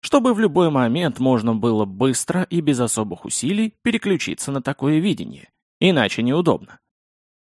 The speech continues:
Ну вот, пошло дело. Правда, почему-то Светлана теперь уже лежала,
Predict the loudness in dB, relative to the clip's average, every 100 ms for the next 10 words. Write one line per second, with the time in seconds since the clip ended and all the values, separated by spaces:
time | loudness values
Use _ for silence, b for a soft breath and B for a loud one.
0 | 0 2 2 -2 0 0 2 0 0 -2
1 | -2 -4 -6 -16 _ _ _ _ _ _
2 | 2 2 4 2 2 0 -2 0 0 0
3 | -2 -4 -4 -4 -2 0 0 0 -2 -2
4 | 0 2 2 0 0 0 0 -2